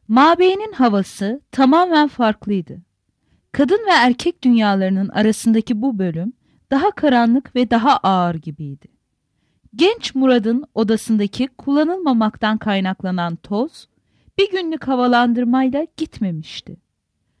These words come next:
Erkeklerin gün ışığındaki günlük yaşantısına katıldığında bile her zaman arkasında duran gölgelerle pek az ilişki kuran biriydi o. Bu ara yer, mabeyin,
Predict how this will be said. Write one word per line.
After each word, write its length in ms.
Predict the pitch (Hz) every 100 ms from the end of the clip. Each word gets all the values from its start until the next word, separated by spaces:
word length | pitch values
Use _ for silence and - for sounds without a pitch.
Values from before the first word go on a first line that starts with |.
| _ -
Erkeklerin 680 | 262 - 339 - 370 427 381
gün 160 | 370 370
ışığındaki 760 | 254 - 214 196 185 190 226
günlük 380 | 220 247 381 -
yaşantısına 680 | 214 - 196 196 - 208 208
katıldığında 800 | - - 226 202 220 233 277 247
bile 300 | 180 147 180 _ _ _ _
her 240 | _ 349 415
zaman 320 | 403 349 311
arkasında 640 | 240 233 - 233 269 302
duran 320 | 247 214 202 196
gölgelerle 760 | 196 202 190 208 208 165 170 _ _ -
pek 160 | 392 427 -
az 240 | 269 247 196
ilişki 420 | 202 202 - 196
kuran 400 | - 180 175 165
biriydi 360 | 160 160 151 143
o. 160 | 135 _ _ _ _ _ _ _ _ _
Bu 100 | 392
ara 240 | 370 302 330
yer, 460 | 285 185 196 - _ -
mabeyin, 720 | 208 214 202 185 175 208